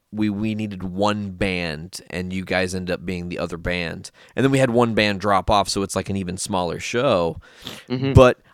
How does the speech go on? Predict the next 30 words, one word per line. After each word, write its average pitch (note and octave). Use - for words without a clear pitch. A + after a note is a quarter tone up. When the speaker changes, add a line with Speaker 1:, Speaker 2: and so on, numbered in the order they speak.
Speaker 1:
I E3+
have D#3
never D#3+
in F3+
my D3+
life, C3+
as A2
a F#2+
Cubs C3
fan, F2+
rooted D#3+
against D3
the B2
Cubs A#2+
so A#2+
hard A2
as F2+
this F#2
year. -
Because, G3+
<laughs> -
let C#3+
me D3+
tell E3
you, F#2
you A#2+
thought C3+
we B2+
had C3
a, F#2